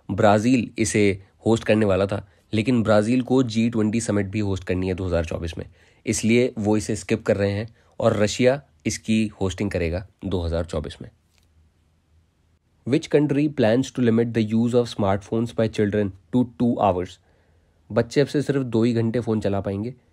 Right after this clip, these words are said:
ऐसी रिस्ट्रिक्शन लगाने वाला है चाइना। अभी ये प्रोसेस में चल रहा है, लगाया नहीं है उन्होंने। उन्होंने स्मार्टफोन्स बनाने वाली कंपनीज को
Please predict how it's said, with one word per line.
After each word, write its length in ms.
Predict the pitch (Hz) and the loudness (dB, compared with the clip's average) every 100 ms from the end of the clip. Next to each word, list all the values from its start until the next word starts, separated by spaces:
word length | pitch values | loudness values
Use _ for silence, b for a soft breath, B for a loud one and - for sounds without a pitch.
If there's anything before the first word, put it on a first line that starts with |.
| _ - | _ -4
ऐसी 260 | 113 135 | -2 0
रिस्ट्रिक्शन 480 | 127 117 - 113 127 | 0 0 -4 -4 -2
लगाने 340 | 117 104 104 104 | 0 2 2 0
वाला 220 | 98 95 | 0 -2
है 100 | 117 | -4
चाइना। 500 | - 92 90 82 80 _ _ _ _ | -2 0 0 -4 -10 _ _ _ _
अभी 380 | - 101 113 113 - | -6 0 0 0 -2
ये 140 | 110 | -2
प्रोसेस 380 | 110 104 113 104 | 0 0 0 -2
में 60 | 113 | -2
चल 160 | 104 | -2
रहा 80 | 101 | 0
है, 60 | 113 | 0
लगाया 320 | 101 98 101 | 2 2 0
नहीं 200 | 107 101 | 0 -2
है 60 | 104 | -4
उन्होंने। 300 | 95 95 131 b b b b - | -6 -8 -10 b b b b -4
उन्होंने 300 | 123 123 139 | 0 2 0
स्मार्टफोन्स 640 | 143 113 113 143 127 131 | 0 0 0 0 0 0
बनाने 320 | 127 120 117 117 | 0 0 2 2
वाली 220 | 117 117 | 0 0
कंपनीज 400 | 107 104 113 113 | -2 -2 -2 -2
को 280 | 110 113 | -2 -4